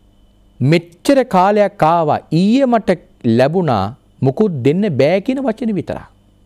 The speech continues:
ඉතින් වචනයක් ලැබිලා මෙච්චර සතුටු වුණා නම් යමක් දුන්නොත් කොච්චර සතුටු වෙයිද කියලා හිතලා බමුණ ඊළඟ දවස් දාන්ට ආරාධනා කරා. මම මේ කිව්වේ ශාසනය හිමයි. ගොඩාක් තින දායකයෙක් පොඩ්ඩක් දුන්නොත් සතුටු වෙන්න ඕන.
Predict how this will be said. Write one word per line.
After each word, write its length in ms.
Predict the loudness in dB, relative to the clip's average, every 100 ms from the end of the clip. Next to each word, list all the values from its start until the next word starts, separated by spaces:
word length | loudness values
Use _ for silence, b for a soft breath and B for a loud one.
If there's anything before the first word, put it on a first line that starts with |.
| _ _ _ _ _ _ _ _ -4
ඉතින් 320 | -2 0 -2 -10 b b b b b
වචනයක් 640 | 0 0 2 0 0 -2 -2
ලැබිලා 320 | -2 0 0
මෙච්චර 400 | 0 -4 0 -2
සතුටු 360 | 0 -2 -2 -2
වුණා 240 | 0 0
නම් 200 | -2 -4 -4
යමක් 340 | 0 0 0 -4
දුන්නොත් 440 | -2 0 2 0 0
කොච්චර 320 | -4 -2 0
සතුටු 400 | 0 -4 -4 -2
වෙයිද 240 | 0 0 -2
කියලා 440 | -2 0 0 -2 -4 _ -4
හිතලා 380 | -4 0 0
බමුණ 280 | 0 0 0
ඊළඟ 280 | -2 -2 -2
දවස් 220 | -2 -2 -4
දාන්ට 280 | -4 -2
ආරාධනා 500 | -4 -2 -4 -6 -10
කරා. 240 | -12 -16 -18 _ _ _ _ _ _ -4
මම 100 | -2
මේ 100 | -2
කිව්වේ 360 | -2 -2 -2 -4
ශාසනය 500 | -2 0 0 0 -4
හිමයි. 300 | -4 -6 -8 -12 _ b b b b b b b b b -2
ගොඩාක් 500 | 2 4 2 0 -2
තින 160 | 0
දායකයෙක් 560 | 2 2 2 0 -2 0
පොඩ්ඩක් 380 | -2 0 0 0
දුන්නොත් 300 | 0 -2 -2
සතුටු 340 | -2 -2 -2
වෙන්න 220 | -2 0
ඕන. 200 | -2 -2